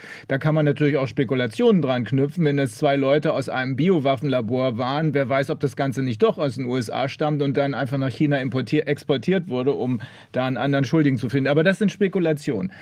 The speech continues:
Gleichzeitig gibt es aber Erkenntnisse aus, äh, Spanien und aus Italien. Da wurde, äh, das, äh, Virus im Abwasser gefunden. Also so ganz neu ist es nicht, ne?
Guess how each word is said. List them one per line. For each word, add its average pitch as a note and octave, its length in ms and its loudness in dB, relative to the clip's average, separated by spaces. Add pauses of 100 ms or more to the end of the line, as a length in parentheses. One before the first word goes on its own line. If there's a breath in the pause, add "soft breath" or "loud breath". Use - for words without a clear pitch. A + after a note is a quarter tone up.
(460 loud breath)
Gleichzeitig D#3+ 600 2
gibt F#3 220 0
es D#3+ 140 -2
aber D#3 220 2
Erkenntnisse D#3 640 0
aus, B2+ 380 0
äh, C3 380 0
Spanien G3 600 2
und G#3+ 220 2
aus E3+ 200 0
Italien. C#3+ 760 0 (340 loud breath)
Da D#3+ 280 2
wurde, E3 680 2
äh, D3 220 2
das, D3 320 0
äh, C#3+ 240 0
Virus E3 380 0
im F#3+ 80 0
Abwasser C#3 460 0
gefunden. A2+ 580 -4
Also D#3 640 4 (120)
so D#3 200 2
ganz F#3 240 2
neu F#3 200 4
ist F3+ 180 2
es C3+ 160 0
nicht, G2 260 -6
ne? C#3 240 0